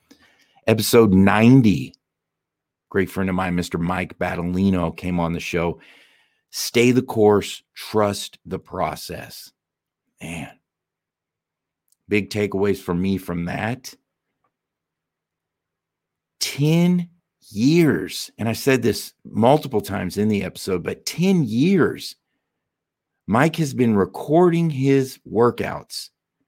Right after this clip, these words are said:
along the process, and he still shows up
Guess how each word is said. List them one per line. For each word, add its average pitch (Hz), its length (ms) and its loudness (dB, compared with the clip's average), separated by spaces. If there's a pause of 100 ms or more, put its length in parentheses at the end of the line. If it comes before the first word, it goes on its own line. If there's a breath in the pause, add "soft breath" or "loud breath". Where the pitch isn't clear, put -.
(2750)
along 117 320 2
the 110 100 0
process, 98 800 -6 (160)
and 110 120 0
he 123 180 0
still 160 480 0
shows 127 420 2
up 110 200 2